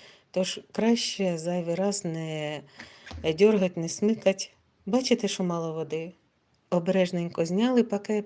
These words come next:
долили води. І все, чекаємо. Схрестили пальчики <laughs> і чекаємо на укорінення листочка. Дуже вчасно я те відео побачила, дуже вчасно це. Я сподіваюся, що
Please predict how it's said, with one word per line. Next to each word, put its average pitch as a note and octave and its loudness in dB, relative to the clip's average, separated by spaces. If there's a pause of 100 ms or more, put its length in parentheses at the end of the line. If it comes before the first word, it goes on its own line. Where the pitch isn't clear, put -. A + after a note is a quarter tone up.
долили G3+ 2
води. G3+ 2 (1300)
І F#3 -2 (300)
все, D#3 -10
чекаємо. G#3+ 4 (420)
Схрестили F#3 2
пальчики A3+ 4
<laughs> A3+ 0
і B3+ 4
чекаємо G#3 2 (680)
на F#3 4
укорінення F#3 2
листочка. D#3+ -8 (1000)
Дуже E3 -2
вчасно E3 -8
я E3 -10
те D#3+ -8
відео E3+ -6
побачила, F3+ 0
дуже D#3+ -6
вчасно F3+ 0
це. D#3+ -6
Я D#3+ -4
сподіваюся, F3 -4
що D#3+ -4